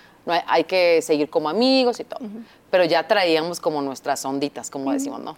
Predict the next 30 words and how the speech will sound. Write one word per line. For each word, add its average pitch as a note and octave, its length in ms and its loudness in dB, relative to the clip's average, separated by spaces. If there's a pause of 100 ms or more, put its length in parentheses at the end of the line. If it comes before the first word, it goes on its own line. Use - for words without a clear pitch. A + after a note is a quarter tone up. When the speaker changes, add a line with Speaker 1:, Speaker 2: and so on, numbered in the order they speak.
Speaker 1:
Traíamos F#3+ 260 -2
nuestras A3 300 -6
ondas C3+ 400 -4
ahí. - 100 -20 (180)
Speaker 2:
<laughs> C4 100 -6 (1000)
Speaker 1:
Se A#3+ 200 4
va B3 80 4
a C4+ 40 4
España D4+ 360 2
y A3+ 80 6
hasta G3+ 240 0
que - 180 -2
regresa F#3 540 2
a E4+ 40 8
España, F#3+ 360 -2
que - 80 -14
sí - 100 -2
vino B3 120 4
por B3 120 2
un G#3+ 100 2
año, F#3+ 140 0
al G3+ 60 -4
final E3 180 0
se - 100 -4
quedó E3+ 220 0
dos F#3+ 260 0
años F3 260 2
en G3+ 60 4
Speaker 2:
Dos. C4 100 -4
Speaker 1:
España, D3 340 -2